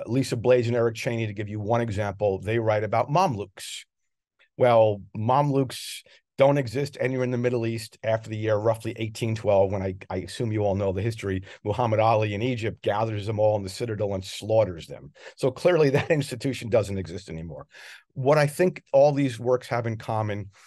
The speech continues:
is that they uniformly ignore or discount a period of mass discontinuity.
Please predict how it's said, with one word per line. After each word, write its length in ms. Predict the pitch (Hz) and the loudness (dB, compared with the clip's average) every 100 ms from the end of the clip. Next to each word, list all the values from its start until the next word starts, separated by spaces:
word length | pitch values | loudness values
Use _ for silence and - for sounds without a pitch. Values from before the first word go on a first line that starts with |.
| _ _ - | _ _ -6
is 160 | 107 | 0
that 180 | 117 113 | 0 2
they 120 | 113 | 0
uniformly 800 | 107 117 160 151 139 131 120 117 | -2 -2 -2 0 0 0 0 -2
ignore 840 | 107 107 107 123 147 143 143 139 127 | -4 -4 -4 0 2 2 2 2 0
or 160 | 107 | -4
discount 840 | 107 95 160 151 - - 98 90 - _ _ _ | -4 -4 -4 -4 -6 -4 -2 -4 -6 _ _ _
a 60 | 107 | -10
period 480 | - - 131 117 113 | -8 -2 0 2 2
of 160 | 98 | 0
mass 560 | 95 104 113 113 113 113 110 92 | -2 -4 0 0 -2 -6 -12 -6
discontinuity. 1080 | 135 139 - 104 95 95 82 73 52 50 | -4 -4 -4 -6 -6 -6 -8 -10 -14 -18